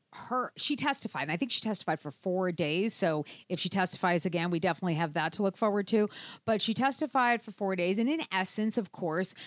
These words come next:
she made claims of, and I say, of course, because this seems to be, like, the pattern of when you're gonna do self-defense as a woman. Uh, she claimed that there were prior instances of abuse.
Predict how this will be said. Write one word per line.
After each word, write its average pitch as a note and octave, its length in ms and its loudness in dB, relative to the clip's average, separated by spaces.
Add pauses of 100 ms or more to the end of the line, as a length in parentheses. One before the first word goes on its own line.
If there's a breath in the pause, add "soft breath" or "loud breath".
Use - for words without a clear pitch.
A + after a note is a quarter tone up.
she A#3 320 0
made A3 260 2
claims F#3 680 -2 (140)
of, D#3 340 2 (400)
and G3+ 120 0
I G3 80 2
say, B3+ 200 4
of G#3 140 0
course, F#3+ 380 0
because F#3 260 -2
this F3 140 -2
seems F#3 300 -2
to F3+ 80 -2
be, E3+ 120 -2
like, D#3+ 220 -2 (160)
the E3 60 -6
pattern E3 460 0
of D3+ 120 -4
when D#3+ 180 0
you're D#3 140 0
gonna D3+ 260 0 (340)
do E3+ 160 0
self-defense F3+ 600 0
as F3+ 100 0
a F#3 60 2
woman. G3+ 340 2 (540 loud breath)
Uh, F3 380 4
she A#3 380 2
claimed F3 520 0
that E3 100 0
there F3+ 120 0
were E3 120 0
prior G#3+ 640 0 (100)
instances F3 920 0 (160)
of F3 380 2
abuse. E3+ 720 -4